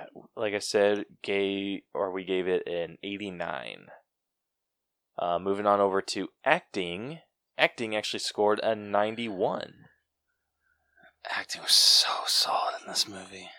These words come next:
Speaker 1: It was
Speaker 2: Um,
Speaker 1: so good. So we had Abby Jacobson, who voiced Katie, Danny McBride, who voiced Rick, Maya Rudolph,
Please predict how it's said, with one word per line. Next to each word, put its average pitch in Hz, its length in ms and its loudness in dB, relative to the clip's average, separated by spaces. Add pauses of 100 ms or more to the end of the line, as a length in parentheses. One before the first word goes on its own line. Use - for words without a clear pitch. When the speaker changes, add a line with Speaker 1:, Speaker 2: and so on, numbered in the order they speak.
(140)
Speaker 1:
It 120 140 -12
was - 340 -6
Speaker 2:
Um, 95 200 0
Speaker 1:
so 101 300 8
good. 78 300 -4
So 120 240 6
we 135 180 4
had 120 560 6 (800)
Abby 131 300 8
Jacobson, 92 800 0 (460)
who 107 120 -4
voiced 95 680 0 (260)
Katie, 87 580 -4 (1300)
Danny 113 280 2
McBride, 92 600 6
who 95 100 -6
voiced 87 380 -2
Rick, 87 760 -4 (880)
Maya 101 560 6
Rudolph, 98 800 6